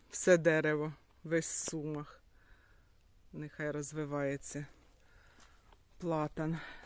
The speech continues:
Ну і, звичайно, зробили мульчу. Подивіться, яка гарна мульча. От мені подобається, що зелень. От ми робили раніше, обрізали голі, е, ну, гілки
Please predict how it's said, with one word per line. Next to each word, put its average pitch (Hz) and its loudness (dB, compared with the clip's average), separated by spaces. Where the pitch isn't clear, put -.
Ну 302 6
і, 208 8
звичайно, 170 2
зробили 165 6
мульчу. 160 2
Подивіться, 139 -4
яка 143 -4
гарна 143 2
мульча. 139 2
От 170 0
мені 143 2
подобається, 143 0
що - -2
зелень. 143 4
От 170 -6
ми 170 4
робили 170 4
раніше, 165 2
обрізали 175 8
голі, 175 8
е, 156 6
ну, 175 -2
гілки 165 2